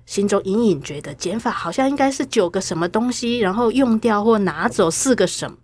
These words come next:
呃，五个什么。好，九减五的意思本来是这样，可是九点钟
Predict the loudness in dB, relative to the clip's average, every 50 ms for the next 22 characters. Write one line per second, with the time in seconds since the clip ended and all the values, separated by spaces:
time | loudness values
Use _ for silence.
0 | _ _ -4 -4 -4 -4 -2 0 0 0 2 0 -2 -2 -4 -6 -8 -8 -10 -12
1 | -14 -14 _ _ _ -6 -6 -6 -6 -6 -18 -18 -18 -16 -8 -4 0 0 0 2
2 | 2 0 0 2 0 0 -2 -4 -10 -6 -4 -4 -4 -4 -6 -12 -14 -16 -16 -20
3 | -18 -18 -16 -16 -16 -10 -8 -6 -6 -6 -8 -10 -12 -12 _ _ -20 -20 -20 _
4 | _ _ -10 -8 -4 -2 -2 -2 -2 -4 -10 _ _ _ _ -4 0 0 2 4
5 | 4 2 2 2 0 0 -2 -2 -4 -8